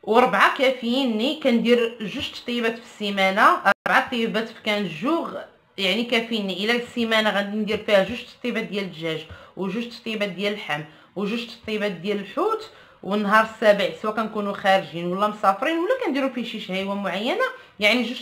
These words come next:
تطيبات ديال الدجاج في السيمانه كافيني. يعني كان جوغ كان، كنكونسومي فيها جوج دجاجات، دونك جابوا ربعه دجاجات في الشهر، ووحده اللي كتبقى ديال الضيوف الغفله.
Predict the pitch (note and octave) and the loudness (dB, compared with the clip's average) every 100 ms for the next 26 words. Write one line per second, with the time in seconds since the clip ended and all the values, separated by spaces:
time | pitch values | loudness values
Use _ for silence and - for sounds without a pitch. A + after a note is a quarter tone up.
0 | - A#3+ A#3+ A#3+ G3+ A#3 A3+ A#3 - - | -10 -4 0 0 -2 -4 -4 -6 -10 -6
1 | A#3 B3+ F#4+ G#4 A3 G#3 - C4+ G3+ D#3+ | -2 0 0 -2 -2 -4 -4 -4 -2 -4
2 | - - - - E3 E3+ A3 A3+ C4+ B3+ | -10 -20 -20 -6 -2 0 -2 0 2 2
3 | G#3 F3 F4 F#4+ C4+ B3+ A#3+ B3 A#3 A#3+ | 2 0 -2 0 0 0 -2 -2 2 0
4 | A#3+ A#3 A#3 A#3 A#3 A3 E4 B4 - - | 0 -2 -2 -2 -2 4 4 4 -4 -20
5 | _ _ _ _ _ - - F#3+ D#4 G3+ | _ _ _ _ _ -18 -10 -2 -2 0
6 | D#3+ A3 G#3+ D#4 A4+ - F#3+ B3+ A#3+ F#3+ | 2 2 2 2 0 0 0 0 0 0
7 | A3 D4+ - C#4 F#3+ G#3+ A#3+ - - - | 2 2 2 0 -2 -4 -6 -10 -14 -12
8 | D#3 D3+ - - - G#3 B3 - G4+ A#4 | -4 -4 -6 -16 -10 0 2 2 0 0
9 | G#4+ F4+ B3+ A3+ - - A3+ G#3+ B3+ F3+ | 0 -2 -2 0 4 4 2 -2 -4 -2
10 | A#3+ B3+ F#3+ G3+ G3+ C3 | -6 -6 -2 -2 -2 -8